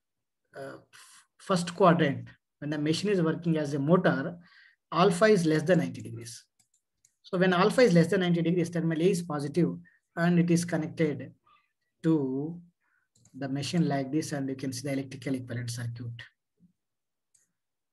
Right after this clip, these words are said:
Okay, now this electrical equivalent circuit where R is armature resistance, L is armature inductance, E G is a back E M F. You just apply K V L and, um,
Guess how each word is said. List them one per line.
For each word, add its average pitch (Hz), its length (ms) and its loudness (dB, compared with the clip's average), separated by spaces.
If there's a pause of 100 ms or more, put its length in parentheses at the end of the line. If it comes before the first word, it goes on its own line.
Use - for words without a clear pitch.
(1040)
Okay, 208 220 2
now 240 280 6
this 196 220 4
electrical 180 460 4
equivalent 170 360 4
circuit 170 460 -2
where 156 240 0
R 151 160 -4
is 147 220 -2
armature 147 360 -4
resistance, 147 380 -2
L 135 120 -4
is 139 140 -4
armature 139 360 -4
inductance, 143 480 -8
E 139 120 -8
G 123 140 -6
is 123 120 -6
a - 60 -8
back 127 320 -6
E 139 40 -6
M 131 140 -4
F. 170 220 -4
You 131 120 -6
just 131 200 -8
apply 135 240 -6
K 139 240 -6
V 139 140 -2
L 175 220 0 (460)
and, 131 240 -6
um, 120 320 -4